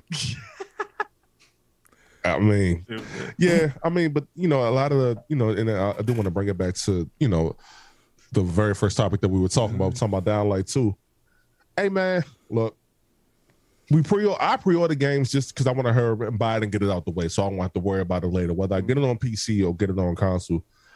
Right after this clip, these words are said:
Speaker 3: Yeah, impulse.
Speaker 2: Sometimes you gotta, yeah, sometimes, you know, you,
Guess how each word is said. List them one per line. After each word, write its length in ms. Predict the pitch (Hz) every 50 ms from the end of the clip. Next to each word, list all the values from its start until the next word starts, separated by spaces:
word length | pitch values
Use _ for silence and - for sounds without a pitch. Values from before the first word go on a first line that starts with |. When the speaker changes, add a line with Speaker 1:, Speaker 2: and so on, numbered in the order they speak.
| - - - -
Speaker 3:
Yeah, 160 | - 214 151
impulse. 360 | 170 190 156 - - 170 190 -
Speaker 2:
Sometimes 400 | 214 208 208 202 170 - - _
you 140 | - 151 143
gotta, 200 | 175 170 160 147
yeah, 220 | 180 175 147 117
sometimes, 640 | 107 - 160 156 160 180 165 165 160 156 139 - - _ _
you 120 | - 175
know, 140 | 170 156 156
you, 200 | 175 160 165 175